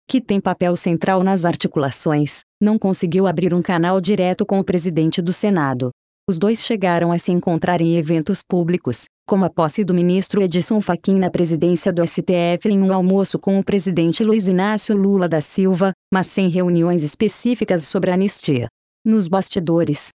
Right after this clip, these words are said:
cresce a percepção de que o Senado impôs um jogo de espera.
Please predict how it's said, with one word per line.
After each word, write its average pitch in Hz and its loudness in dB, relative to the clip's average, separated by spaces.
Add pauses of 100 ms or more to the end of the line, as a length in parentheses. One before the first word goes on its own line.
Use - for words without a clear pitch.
cresce 196 0
a 180 -2
percepção 180 -2
de 175 0
que 202 -2
o - 0
Senado 180 0
impôs 190 0
um 220 4
jogo 185 0
de 175 0
espera. 131 -2